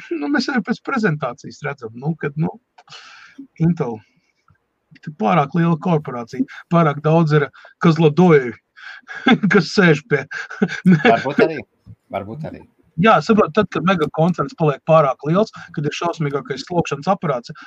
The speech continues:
Speaker 1: vairs tas, tas pat kaut kādas inovācijas
Speaker 2: Pats
Speaker 1: idejas
Speaker 2: galvenais, pats
Speaker 1: iziet
Speaker 2: galvenais
Speaker 1: cauri
Speaker 2: produktu
Speaker 1: korporatīvai.
Speaker 2: radīšana, ā,
Speaker 1: Jā,
Speaker 2: ne-,
Speaker 1: jā, jā,
Speaker 2: nekļūst
Speaker 1: jā.
Speaker 2: par pašu galveno.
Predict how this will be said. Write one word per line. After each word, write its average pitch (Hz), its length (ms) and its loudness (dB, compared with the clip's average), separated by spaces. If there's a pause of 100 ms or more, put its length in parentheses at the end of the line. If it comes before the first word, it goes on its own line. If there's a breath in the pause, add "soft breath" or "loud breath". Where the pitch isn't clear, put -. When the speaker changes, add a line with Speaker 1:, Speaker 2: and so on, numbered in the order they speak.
Speaker 1:
vairs 156 400 2 (240 loud breath)
tas, 160 320 -4
tas 165 320 -8
pat 180 260 -2
kaut 214 240 2
kādas 175 300 0
inovācijas 160 340 2
Speaker 2:
Pats 170 220 4
Speaker 1:
idejas 160 160 0
Speaker 2:
galvenais, 151 580 2
pats 160 320 0
Speaker 1:
iziet 185 80 4
Speaker 2:
galvenais 190 460 4
Speaker 1:
cauri - 160 2
Speaker 2:
produktu 160 320 -2
Speaker 1:
korporatīvai. 143 180 -2
Speaker 2:
radīšana, 170 720 -2 (380)
ā, 127 120 -6 (120)
Speaker 1:
Jā, 123 180 2
Speaker 2:
ne-, 151 180 0
Speaker 1:
jā, - 60 -10
jā, 330 160 2
Speaker 2:
nekļūst 170 400 -2
Speaker 1:
jā. - 80 -4
Speaker 2:
par 131 140 -4
pašu 151 360 -6
galveno. 90 460 -4